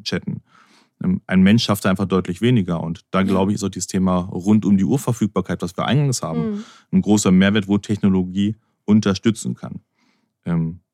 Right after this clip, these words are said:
Speaker 1: also Maschine ersetzt Mensch bei einfachen Tätigkeiten,
Speaker 2: Ja.
Speaker 1: führt aber gleichzeitig zu mehr Kundenzufriedenheit und deutlich verkürzten Wartezeiten.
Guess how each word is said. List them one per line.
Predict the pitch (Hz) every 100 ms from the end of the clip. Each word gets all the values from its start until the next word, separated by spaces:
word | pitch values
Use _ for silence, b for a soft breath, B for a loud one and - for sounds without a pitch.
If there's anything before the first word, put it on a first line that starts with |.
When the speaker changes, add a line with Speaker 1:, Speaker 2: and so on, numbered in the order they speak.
| -
Speaker 1:
also | - 80 -
Maschine | - 98 92 117 127
ersetzt | 95 92 90 - -
Mensch | 92 135 202 - - -
bei | - 87 - _ -
einfachen | 98 117 110 98 87
Tätigkeiten, | 104 127 156 - 147 151 165 - _ _
Speaker 2:
Ja. | 247 240 - _ -
Speaker 1:
führt | - 139 -
aber | 110 101
gleichzeitig | 104 117 120 113
zu | -
mehr | 98 92
Kundenzufriedenheit | 87 113 131 131 127 - 127 127 113 110
und | 95
deutlich | 101 107 -
verkürzten | 101 - 95 95
Wartezeiten. | 110 120 - 78 67 71